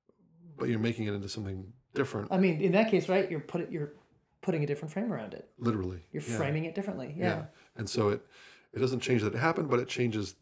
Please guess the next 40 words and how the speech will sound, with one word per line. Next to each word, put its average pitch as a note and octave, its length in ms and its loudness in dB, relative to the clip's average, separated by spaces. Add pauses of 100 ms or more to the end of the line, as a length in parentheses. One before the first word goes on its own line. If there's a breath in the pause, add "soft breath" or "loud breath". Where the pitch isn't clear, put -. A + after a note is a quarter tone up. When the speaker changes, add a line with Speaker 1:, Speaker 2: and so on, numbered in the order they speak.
Speaker 1:
the G#2+ 80 -4
meaning G2+ 300 -2
of F#2 100 -8
it. A2+ 160 -10
So A2+ 160 -2
maybe A2 340 0 (320 loud breath)
there's A2 180 0
a A2+ 40 2
way G#2+ 160 6
that G#2+ 100 2
we G#2 140 0
can G2+ 180 -2
do A2 180 2
that G2 320 -2 (840 soft breath)
we A#2 100 0
can A2 120 0
time D3 280 0
travel F#2 320 -2
to - 120 -10
go G2 160 -4
back G#2 320 -6
to G#2+ 140 -4
our F2+ 120 -2
difficult G2+ 520 -6
or C4 240 -2
Speaker 2:
Yeah. E3 100 -2
Speaker 1:
painful G2+ 320 -4
memories F#2+ 420 -4
and F2+ 100 -8
say, G2 260 -6 (360 loud breath)
"What's G#3+ 180 -6
a - 20 -8
different F#3+ 260 -2
frame C#3 280 0
I G2+ 60 0
can F#2+ 120 -4
put G#2+ 160 -4
around F#2+ 280 -2
this - 220 -2
Speaker 2:
Absolutely. F3 460 -4